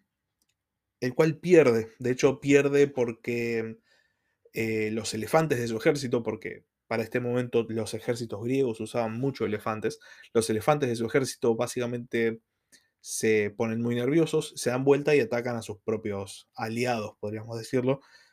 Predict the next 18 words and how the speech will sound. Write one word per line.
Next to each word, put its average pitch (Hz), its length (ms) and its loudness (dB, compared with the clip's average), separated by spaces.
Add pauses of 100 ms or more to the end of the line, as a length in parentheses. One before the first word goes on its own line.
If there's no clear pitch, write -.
(160)
Y - 80 -6
así 160 240 4
Pirro 160 560 4 (140)
queda 120 420 2 (800)
prácticamente 151 520 2
sin 147 120 -2
ejército, 143 460 2
vuelve 139 260 2
a 135 80 2
Tarento, 151 640 2 (540)
eh, 110 420 -2
con 113 200 -2
unos 127 220 -2
pocos 120 320 -2
jinetes, 139 680 -2
dicen 110 280 -10
las 107 140 -12
crónicas. 123 600 0